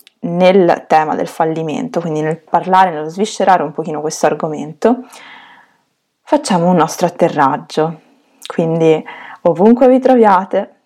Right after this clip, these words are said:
qualsiasi cosa stiate facendo in questo momento, vi invito a prendervi qualche istante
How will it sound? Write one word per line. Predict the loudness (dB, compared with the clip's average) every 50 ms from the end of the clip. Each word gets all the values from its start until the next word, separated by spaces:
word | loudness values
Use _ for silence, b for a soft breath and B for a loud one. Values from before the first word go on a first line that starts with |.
| _ _ -8
qualsiasi | -4 -4 -4 -4 -4 0 2 2 2 2 2 0
cosa | 2 2 4 4 4 2 2 0 0 0
stiate | -4 -2 -2 -2 -2 -2
facendo | -6 -6 -6 -2 2 4 6 6 6 6 6
in | 4 -2
questo | -4 -6 -8 -6 -2 -2 0
momento, | 2 2 2 0 -2 -4 -8 -10 -6 -4 -4 -4 -4 -6 -12 _ _ B B B B B B B B B B B B B B 2
vi | 4
invito | 6 6 6 4 4 4
a | 2 4
prendervi | 4 2 0 2 2 2 0 0 0 -2 -2
qualche | 0 0 0 0 -2 -4 -6 0 4 6
istante | 6 6 6 4 2 -2 -4 -2 0 0 2 2 0 -4 -8 _ -2 2 4 4 4 4 2 -2 -4 -8